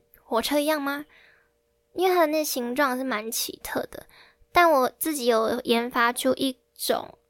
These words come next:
观察力，就是在你要真正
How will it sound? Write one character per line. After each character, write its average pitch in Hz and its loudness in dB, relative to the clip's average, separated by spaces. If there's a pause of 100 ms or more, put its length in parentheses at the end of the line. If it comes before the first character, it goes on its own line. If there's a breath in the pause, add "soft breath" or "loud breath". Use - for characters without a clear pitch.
(100)
观 262 2
察 220 -4
力， 233 -8 (600)
就 277 -4
是 262 0
在 247 0
你 233 -10
要 247 2
真 254 0
正 240 0